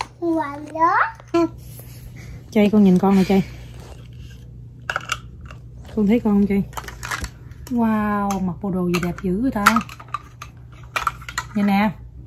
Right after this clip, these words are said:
Speaker 2: Nè. Không thèm để ý luôn.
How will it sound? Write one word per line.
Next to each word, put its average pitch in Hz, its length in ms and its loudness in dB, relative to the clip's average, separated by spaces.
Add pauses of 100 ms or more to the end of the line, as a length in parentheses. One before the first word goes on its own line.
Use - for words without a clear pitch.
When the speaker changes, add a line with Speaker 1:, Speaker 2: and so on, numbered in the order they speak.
(2250)
Speaker 2:
Nè. 202 260 6 (1200)
Không 302 240 2
thèm 240 180 6
để 254 120 4
ý 302 160 6
luôn. 302 220 4